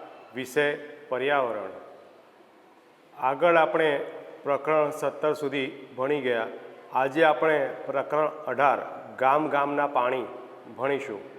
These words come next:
આ ચિત્ર પરથી તમને ખ્યાલ આવી ગયો હશે કે આ પાઠમાં ગામ ગામના પાણી એટલે કે દરેક ગામમાં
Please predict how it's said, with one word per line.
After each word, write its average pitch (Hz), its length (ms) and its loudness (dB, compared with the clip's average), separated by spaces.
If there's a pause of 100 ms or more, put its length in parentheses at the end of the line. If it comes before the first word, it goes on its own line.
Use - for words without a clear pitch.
(720)
આ 143 100 4
ચિત્ર 160 360 2
પરથી 165 320 2
તમને 165 320 2
ખ્યાલ 156 340 4
આવી 156 300 0
ગયો 151 240 8
હશે 139 340 0
કે - 320 -6
આ 139 320 4
પાઠમાં 147 840 2 (840)
ગામ 139 360 4
ગામના 156 400 4
પાણી 151 340 2
એટલે 151 260 0
કે 156 160 2
દરેક 147 400 2
ગામમાં 143 680 0